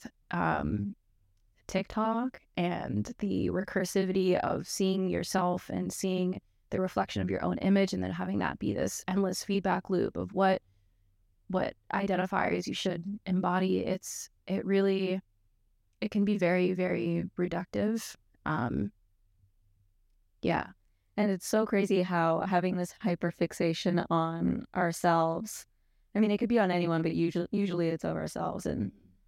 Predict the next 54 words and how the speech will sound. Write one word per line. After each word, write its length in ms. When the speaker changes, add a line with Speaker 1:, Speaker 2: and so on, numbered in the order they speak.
Speaker 2:
we're 120
extremely 400
critical 420
of 140
it. 100
Also, 500
it 160
really 320
does 240
start 340
to 200
actually 420
change 580
what 160
you 100
see 240
in 120
your, 180
in 140
your 160
head. 340
Even 320
when 140
you're 280
looking 520
at 380
an 100
image 380
of 80
you 140
that 140
everyone 360
else 200
sees, 400
you 100
can 140
see 180
it 100
differently 420
than 120
other 180
people 280
will 100
see 220
it. 220
At 100
least 180
I 160
think 200
so. 200
Speaker 1:
Well, 320
that's 220
a 100
whole, 340